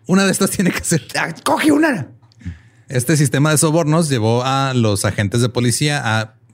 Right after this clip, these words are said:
Speaker 1: aliarse abiertamente con alguno de los jefes de las empresas, entre comillas,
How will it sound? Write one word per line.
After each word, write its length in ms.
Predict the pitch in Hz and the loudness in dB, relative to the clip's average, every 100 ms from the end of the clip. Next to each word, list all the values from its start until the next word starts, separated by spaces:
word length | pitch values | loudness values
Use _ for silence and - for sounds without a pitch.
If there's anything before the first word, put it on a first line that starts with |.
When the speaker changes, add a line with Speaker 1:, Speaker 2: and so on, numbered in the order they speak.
| - | -8
Speaker 1:
aliarse 540 | 117 110 110 - 131 | -2 0 -2 -2 -4
abiertamente 800 | 120 113 127 117 135 120 110 113 | -2 -2 -2 0 0 0 -2 -4
con 160 | - 104 | -4 -4
alguno 500 | 90 92 98 95 92 | -4 -4 -4 -4 -4
de 80 | 85 | -6
los 380 | 82 82 - _ _ _ | -10 -12 -16 _ _ _
jefes 340 | - 98 - 87 | -12 -6 -4 -4
de 120 | 90 | -4
las 260 | 82 - - - | -4 -8 -12 -8
empresas, 760 | 104 - 98 85 92 85 - | -8 -6 -6 -4 -6 -8 -6
entre 240 | 92 87 90 | -8 -8 -10
comillas, 540 | 82 82 95 - | -10 -12 -14 -16